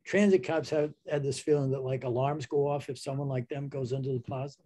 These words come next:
You know, it's like the, um, Jack walked in and nobody seemed to think he didn't belong there.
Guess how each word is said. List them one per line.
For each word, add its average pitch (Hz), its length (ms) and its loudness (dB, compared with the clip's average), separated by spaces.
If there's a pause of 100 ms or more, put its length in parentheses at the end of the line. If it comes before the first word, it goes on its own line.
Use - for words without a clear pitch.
(140)
You 147 80 -12
know, 143 120 -8
it's 127 160 -12
like 110 180 -10 (1080)
the, 139 220 -4
um, 131 380 -4 (720)
Jack 139 260 -2
walked 135 340 -2
in 135 220 -6
and 127 180 -6 (560)
nobody 131 400 -4
seemed 127 280 -8
to 131 80 -8
think 127 260 -8
he 131 80 -8
didn't 127 260 -2
belong 117 340 -4
there. 110 260 -10